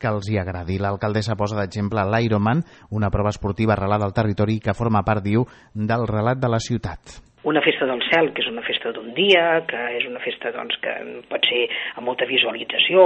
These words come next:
Speaker 2: i amb molt d'impacte, eh? Vull dir que això de ben segur que és així,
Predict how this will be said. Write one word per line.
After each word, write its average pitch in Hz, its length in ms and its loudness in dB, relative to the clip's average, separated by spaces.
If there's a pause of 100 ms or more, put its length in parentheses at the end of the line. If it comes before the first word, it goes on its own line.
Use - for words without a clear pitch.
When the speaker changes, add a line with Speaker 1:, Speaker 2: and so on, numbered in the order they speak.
Speaker 2:
i 170 80 2
amb 123 140 0
molt 113 160 -2
d'impacte, 143 500 0
eh? 170 240 -6
Vull 165 140 -2
dir 139 100 -14
que 117 140 -6 (240)
això 120 240 2 (100)
de 120 160 -6
ben 117 160 -8
segur 123 300 -4 (260)
que 139 140 -2
és 139 80 0
així, 143 240 4